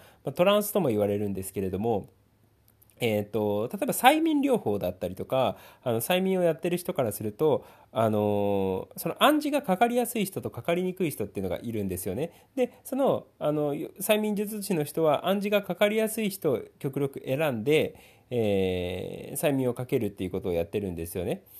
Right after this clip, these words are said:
そう。で、もちろん、あの、その催眠術師のそのレベルによって、その、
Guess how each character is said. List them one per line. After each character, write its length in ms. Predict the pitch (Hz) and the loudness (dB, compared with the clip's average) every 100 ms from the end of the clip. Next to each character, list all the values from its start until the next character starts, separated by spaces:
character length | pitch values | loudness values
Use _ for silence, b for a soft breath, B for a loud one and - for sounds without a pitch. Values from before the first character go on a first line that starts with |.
| B - | B -8
そ 180 | - 139 | -2 -2
う。 60 | |
で、 80 | 220 | 0
も 160 | 277 240 | 0 2
ち 100 | 277 | 2
ろ 160 | 247 | 2
ん、 240 | 240 202 - B _ | 2 -2 -4 B _
あ 100 | 139 | -4
の、 100 | 139 | -2
そ 120 | 139 | -2
の 80 | 156 | -4
催 200 | 151 202 | -2 -2
眠 200 | 208 208 | 0 -2
術 240 | 190 202 233 | -4 -4 -4
師 160 | - | -2
の 260 | 165 175 110 | 0 0 0
そ 100 | 123 | -2
の 140 | 110 | 0
レ 100 | 110 | 0
ベ 120 | 120 | 0
ル 100 | 151 | -2
に 80 | 160 | -2
よ 80 | 165 | -2
っ 20 | |
て、 520 | 165 202 160 - - _ | -2 0 0 0 -12 _
そ 180 | - 123 | -4 -2
の、 1500 | 113 107 101 98 95 92 90 90 95 - - - - - | 0 2 2 2 2 0 -2 -4 -8 -10 -12 -14 -16 -16